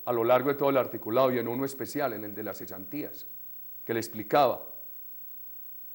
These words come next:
Es aplicar el principio de la solidaridad, es decir,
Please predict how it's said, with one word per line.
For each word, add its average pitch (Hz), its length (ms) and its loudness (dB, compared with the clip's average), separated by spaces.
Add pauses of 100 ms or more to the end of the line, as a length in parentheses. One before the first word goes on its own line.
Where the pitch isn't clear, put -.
(120)
Es 139 220 6
aplicar 185 460 12
el 202 100 8
principio 160 380 4
de 180 80 12
la 156 40 8
solidaridad, 131 640 6
es 165 100 4
decir, 156 320 4